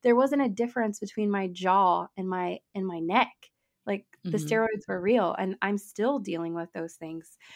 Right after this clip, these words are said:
Speaker 1: And so for me, the <laughs> whiplash of being like,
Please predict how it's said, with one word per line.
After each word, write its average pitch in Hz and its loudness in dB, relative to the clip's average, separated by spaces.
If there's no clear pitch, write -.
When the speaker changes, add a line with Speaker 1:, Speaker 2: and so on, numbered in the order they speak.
Speaker 1:
And 208 0
so 196 0
for 190 -2
me, 220 4
the 190 0
<laughs> - -
whiplash 202 -4
of - -20
being 202 0
like, 180 -2